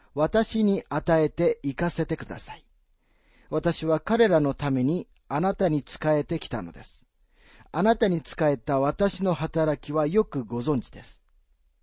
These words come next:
さて、ラバンおじさんの言い分を聞いてください。お分かりの通り、彼はまだ満足していません。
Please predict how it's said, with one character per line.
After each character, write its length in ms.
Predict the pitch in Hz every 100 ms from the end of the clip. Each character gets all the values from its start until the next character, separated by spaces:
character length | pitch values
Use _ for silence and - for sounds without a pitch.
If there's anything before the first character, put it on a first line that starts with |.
| _ _ _ _ _ _ _ _ _ _ _ _ _ - _ _ -
さ 180 | 220 214
て、 420 | 180 156 - - _ _ -
ラ 220 | 143 170
バ 220 | 180 247
ン 160 | 254 240
お 80 | 214
じ 100 | 190
さ 160 | 180
ん 140 | 156 139
の 80 |
言 140 | 143 143
い 80 | 127
分 260 | 135 143
を 80 | 175
聞 180 | - 120
い 40 |
て 100 | 110
く 60 | 92
だ 120 | 69
さ 160 | - -
い。 100 | _ _ _ _
お 60 | 151
分 180 | 180 175
か 80 | 170
り 80 |
の 80 | 160
通 180 | 151 143
り、 140 | 170
彼 300 | - 196 190
は 160 | 151 147
ま 160 | 185 156
だ 140 | 139
満 340 | 139 196 190
足 280 | 139 - 135
し 120 | -
て 80 | 131
い 80 | 107
ま 120 | 107
せ 140 | -
ん。 140 | -